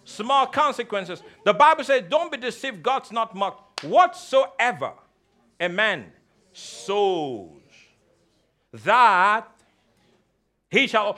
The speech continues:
So if you learn to pull back and think about the proposition that the devil is presenting to you, you ask yourself the question,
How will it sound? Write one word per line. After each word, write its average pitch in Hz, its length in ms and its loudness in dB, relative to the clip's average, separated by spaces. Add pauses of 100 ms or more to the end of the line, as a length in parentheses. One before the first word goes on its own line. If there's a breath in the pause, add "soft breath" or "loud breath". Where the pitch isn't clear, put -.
So 285 180 2
if 277 200 0
you 262 100 -4
learn 320 360 0
to 262 160 -2
pull 330 600 -2
back 262 540 2 (320 soft breath)
and 240 200 0
think 370 300 -4
about 247 480 2 (160 loud breath)
the 233 120 0
proposition 214 1040 -4 (200 loud breath)
that 220 160 4
the 214 80 -2
devil 311 400 -2
is 269 100 -6
presenting 247 540 -6
to 185 120 -8
you, 294 420 -6 (280 soft breath)
you 202 120 2
ask 277 220 2
yourself 277 300 -4
the 233 80 -10
question, 185 400 -6